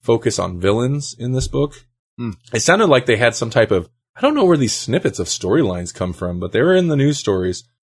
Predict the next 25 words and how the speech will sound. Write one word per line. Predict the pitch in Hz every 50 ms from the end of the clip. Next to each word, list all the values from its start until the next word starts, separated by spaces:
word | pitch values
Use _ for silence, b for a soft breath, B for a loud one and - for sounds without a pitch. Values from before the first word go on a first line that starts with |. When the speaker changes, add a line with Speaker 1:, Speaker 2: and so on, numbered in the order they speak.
| _ _ -
Speaker 1:
Some | - - 123 120
type | - 131 123 -
of, | 120 104 104 - _
<laughs> | _
uh, | - - - 104 90 73 60 - _ _ _ _ _ _ _ _
it, | - 85 - - -
to | - 139
me, | 139 156 165 170
it | 156 143
sounded | - 160 143 143 135 127
like | 123 113 104 104 - - _ _ _ _ _ _
road | 98 117 175 220 240 240 240 240
trip | - - 180 175 170 170 131 127
with | 131 117 120 110 107 -
Batman | 123 113 113 101 107 104 101
and | 95 90
Two-Face. | - 110 104 - 117 117 123 131
Speaker 2:
Yeah, | 170 196 208 170 120 - 95 - - _
yeah, | 139 156 170 151
I | 139 139
read | 143 143 131 117 110
that | 113 104 - 131
too. | 135
Speaker 1:
Yeah. | 139 143 139 131 113 101 95 92 90 110
Speaker 2:
Yeah. | 110 101